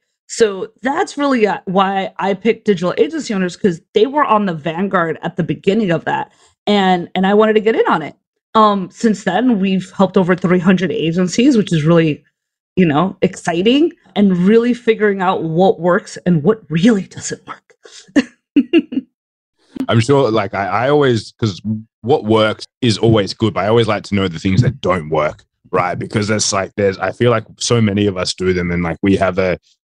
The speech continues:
Speaker 2: digital agency. So my smile and head nods are because I'm like, "Yes, yes, I know all, I've,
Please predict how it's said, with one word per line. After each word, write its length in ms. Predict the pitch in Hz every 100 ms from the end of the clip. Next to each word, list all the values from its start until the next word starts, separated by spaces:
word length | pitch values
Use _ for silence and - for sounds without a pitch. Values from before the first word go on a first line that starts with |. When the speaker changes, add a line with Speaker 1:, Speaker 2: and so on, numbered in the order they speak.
| _ 98
Speaker 2:
digital 260 | 104 90
agency. 480 | 90 98 90 - 95
So 360 | 92 92 101 87
my 380 | 98 98 95 92
smile 480 | - 104 107 107 101
and 100 | 85
head 180 | 98
nods 220 | 95 98 90
are 40 |
because 200 | 90 82
I'm 120 | 87
like, 160 | 80 -
"Yes, 300 | 82 78 -
yes, 240 | 82 78 80
I 80 |
know 160 | 82 85
all, 140 | 85 -
I've, 320 | 82 82 82